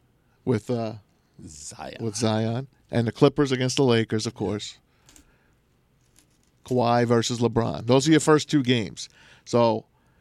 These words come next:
Speaker 1: the playoffs, so from July thirtieth to August sixteenth
Speaker 2: Hmm.
Speaker 1: will be the regular season. July, excuse me, August seventeenth will start the playoffs.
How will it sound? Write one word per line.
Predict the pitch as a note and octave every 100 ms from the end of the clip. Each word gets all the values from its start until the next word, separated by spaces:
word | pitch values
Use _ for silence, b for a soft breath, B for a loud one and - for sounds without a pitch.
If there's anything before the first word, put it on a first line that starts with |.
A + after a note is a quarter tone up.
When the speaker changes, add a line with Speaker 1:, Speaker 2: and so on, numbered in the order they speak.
| _ _ _ _ _ _ _
Speaker 1:
the | C3+
playoffs, | B2 - G#3+ G#3 C3 A2 - - - -
so | C#3
from | C3+ B2+
July | C3 C3+ G3 B3
thirtieth | A#3+ A3+ F3 D3 D3 _ -
to | C3 -
August | C#3+ F3+ F#3 G3+ -
sixteenth | F#3+ - - E3+ B2 - - -
Speaker 2:
Hmm. | G2 -
Speaker 1:
will | C3 C3
be | C3+ C3
the | A#2+ A2+ _
regular | A2 B2+ C#3+ C3 C3 C3 B2+
season. | - C3 A#2 G#2+ - - _ b b b b b b b b b -
July, | A2+ C3 C#3+ G3 A#3 G#3+ F3 - B2+
excuse | - G3+ C#3
me, | A2+
August | - D3 G3+ G#3+ -
seventeenth | G3+ A3+ A#3 A3+ A3 D3 B2+ - _ _ _ _ -
will | B2+ C#3
start | - D3 C#3
the |
playoffs. | C3 D3 B2+ A2 E2 - -